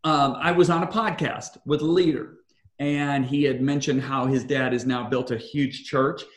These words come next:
but the people, w-, you know, they came and mowed the lawn when he was starting, they washed the windows. And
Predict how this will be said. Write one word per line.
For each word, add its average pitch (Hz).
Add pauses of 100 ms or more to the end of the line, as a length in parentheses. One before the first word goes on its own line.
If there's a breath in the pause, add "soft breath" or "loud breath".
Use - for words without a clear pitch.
(300 loud breath)
but 143
the 135
people, 147 (360)
w-, 147
you 160
know, 127
they 131
came 131
and 123
mowed 120
the 123
lawn 156
when 135
he 127
was 123
starting, 143
they 117
washed 120
the 120
windows. 165 (440 loud breath)
And 135